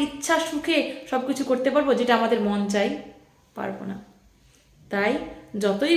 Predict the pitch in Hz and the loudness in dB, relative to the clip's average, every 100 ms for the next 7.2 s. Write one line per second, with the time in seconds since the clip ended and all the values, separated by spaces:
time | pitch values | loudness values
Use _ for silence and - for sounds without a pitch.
0 | 294 285 277 233 220 190 180 180 - - | 4 2 0 2 2 2 0 -4 -14 -20
1 | _ _ - 196 208 208 208 202 208 196 | _ _ -6 4 4 4 2 4 4 4
2 | 190 190 185 190 185 190 190 196 190 - | 4 2 0 -4 -4 -6 -8 -6 -8 -8
3 | - - _ _ _ - 190 190 202 247 | -14 -16 _ _ _ -4 0 2 2 4
4 | 320 233 196 185 214 - - - 247 247 | 4 4 4 2 -2 -4 -12 -2 -2 0
5 | 311 320 294 - 233 - - 233 196 - | -2 0 -2 -4 -6 -6 -4 0 2 2
6 | 240 294 - 277 - 202 208 240 196 185 | -2 -2 -2 -2 -2 0 2 2 0 -4
7 | - - | -6 -10